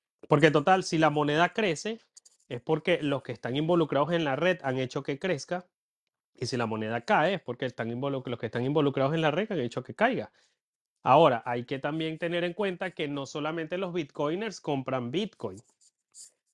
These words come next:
Por ejemplo, el caso, la caída que tuvimos desde, creo que fue de cuarenta y cinco mil a veinte mil,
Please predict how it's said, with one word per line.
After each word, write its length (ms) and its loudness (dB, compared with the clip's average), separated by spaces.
Por 120 -10
ejemplo, 300 2
el 140 2
caso, 400 2
la 160 2
caída 380 2
que 120 0
tuvimos 540 -2
desde, 680 -2
creo 140 0
que 100 -2
fue 140 0
de 100 0
cuarenta 380 0
y 80 -2
cinco 400 -6
mil 380 -2
a 100 -2
veinte 400 -2
mil, 320 -2